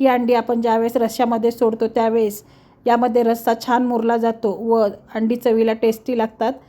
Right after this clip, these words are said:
आता इथे एक दोन मिनिटे अंडी मी परतवून घेतलेली आहेत, तुम्ही पाहू शकता. आता आपण गॅस बंद करूया. ही अंडी आपली बनवून तयार झालेली आहेत.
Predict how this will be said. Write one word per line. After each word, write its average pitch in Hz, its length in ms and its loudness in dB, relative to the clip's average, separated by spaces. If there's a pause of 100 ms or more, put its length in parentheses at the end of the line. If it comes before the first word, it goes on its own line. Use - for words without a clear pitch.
(300)
आता 233 160 2
इथे 262 260 4
एक 247 160 2
दोन 269 120 4
मिनिटे 269 320 2
अंडी 240 300 -2
मी 254 120 -2
परतवून 240 580 0
घेतलेली 247 500 -2
आहेत, 233 360 -2 (200)
तुम्ही 240 180 -2
पाहू 233 260 0
शकता. 240 420 -2 (560)
आता 233 180 2
आपण 240 320 2 (360)
गॅस 233 200 0
बंद 247 340 0
करूया. 233 460 0 (640)
ही 262 80 6
अंडी 247 260 4
आपली 247 240 0
बनवून 247 400 0
तयार 233 260 2
झालेली 226 400 -2
आहेत. 196 300 -2